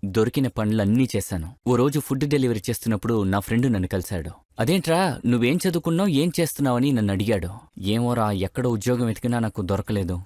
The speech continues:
నాన్నకి ఆరోగ్యం బాలేదు, చేతుల్లో డబ్బులు లేవు." అలా అని చాలా బాధతో వాడితో మాట్లాడాను. నా ఫ్రెండే, "రేయ్, దీనికి ఫీల్ అవ్వకురా,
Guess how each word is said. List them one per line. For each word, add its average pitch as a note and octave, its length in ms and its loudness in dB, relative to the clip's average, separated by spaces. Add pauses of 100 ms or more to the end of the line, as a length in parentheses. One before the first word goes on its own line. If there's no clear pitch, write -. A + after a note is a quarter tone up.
(260)
నాన్నకి G#2+ 440 0
ఆరోగ్యం A2 380 0
బాలేదు, G2+ 400 -2 (300)
చేతుల్లో A#2 300 0
డబ్బులు G2 340 0
లేవు." G2 360 0 (280)
అలా G#2 180 0
అని A#2 180 0 (120)
చాలా A2+ 240 0
బాధతో A2 640 0
వాడితో G#2 340 -2
మాట్లాడాను. F#2 600 -4 (160)
నా B2+ 160 2
ఫ్రెండే, D3 540 0
"రేయ్, D3+ 340 2
దీనికి C3+ 360 0
ఫీల్ F3 200 2
అవ్వకురా, A2 440 -2